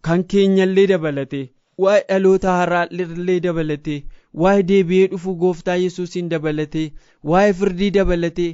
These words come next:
waa'ee cubbuu dabalatee, waa'ee dhiifamsa Ilma Waaqayyoo dabalatee ka as keessatti barraa'e hundumtuu, firdiinis, araarris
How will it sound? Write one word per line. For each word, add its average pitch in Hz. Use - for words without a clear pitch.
waa'ee 202
cubbuu 202
dabalatee, 180
waa'ee 214
dhiifamsa 214
Ilma 208
Waaqayyoo 196
dabalatee 165
ka -
as 160
keessatti 165
barraa'e 160
hundumtuu, 143
firdiinis, 160
araarris 139